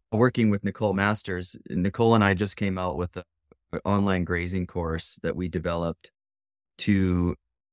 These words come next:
help producers manage for soil biology.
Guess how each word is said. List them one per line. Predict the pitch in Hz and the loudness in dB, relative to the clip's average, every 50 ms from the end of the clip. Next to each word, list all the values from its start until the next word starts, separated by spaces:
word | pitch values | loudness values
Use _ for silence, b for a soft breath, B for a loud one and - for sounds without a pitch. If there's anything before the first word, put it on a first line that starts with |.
| _ _ _ _ - | _ _ _ _ 0
help | 117 117 117 - - | 2 4 4 2 0
producers | - - 123 110 98 107 104 104 98 87 - 101 - - 101 95 90 - | -2 0 0 0 2 2 2 2 0 -2 -6 -8 -6 -4 -4 -4 -4 -4
manage | 92 90 92 90 90 92 95 101 95 85 - | -4 -2 -2 0 0 0 0 -2 -2 -4 -6
for | - - 87 87 92 92 | -8 -6 -4 -4 -4 -6
soil | - - 95 98 101 104 | -4 -4 -2 -2 -2 -2
biology. | 98 104 101 101 104 107 104 101 110 113 120 123 | -2 -4 -4 -2 -2 -4 -4 -4 -6 -6 -6 -8